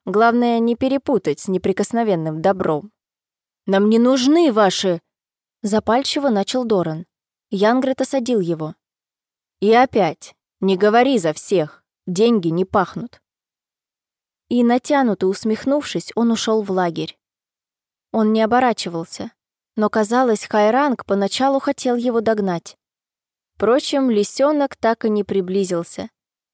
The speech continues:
И стоило немалых усилий отказаться от мстительного желания пойти обсудить с Энельхаль, во что ввязался её новый ненаглядный.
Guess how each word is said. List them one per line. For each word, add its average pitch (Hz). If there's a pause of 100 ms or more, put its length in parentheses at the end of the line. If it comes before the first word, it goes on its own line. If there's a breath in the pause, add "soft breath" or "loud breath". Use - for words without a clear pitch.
(160)
И 220
стоило 269
немалых 262
усилий 277
отказаться 220
от 190
мстительного 202
желания 196 (340)
пойти 233
обсудить 269
с -
Энельхаль, 262
во 180
что 208
ввязался 196
её 196
новый 196
ненаглядный. 196